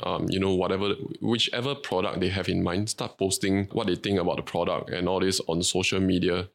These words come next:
and then build an audience. Because once you have the traffic, monetization is gonna come a lot easier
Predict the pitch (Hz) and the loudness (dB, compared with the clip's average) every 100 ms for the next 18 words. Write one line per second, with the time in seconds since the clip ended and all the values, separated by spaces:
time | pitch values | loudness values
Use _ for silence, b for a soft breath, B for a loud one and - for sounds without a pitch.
0 | B B B 85 92 95 92 98 92 85 | B B B 0 2 2 2 2 2 2
1 | 90 87 87 - 92 95 107 98 98 120 | 0 0 0 -2 -2 -2 0 -2 -2 -2
2 | 139 98 104 82 82 - 90 - 92 - | 0 0 0 -2 -2 -2 -4 -4 -4 -6
3 | 98 95 95 92 95 92 92 104 98 85 | -4 0 2 2 2 2 2 2 0 -2
4 | 87 - 92 85 - 95 92 87 - 87 | -2 0 0 0 -2 -2 0 0 -2 -2
5 | 90 - - 85 87 85 82 95 | -2 -2 -2 -2 0 0 0 -2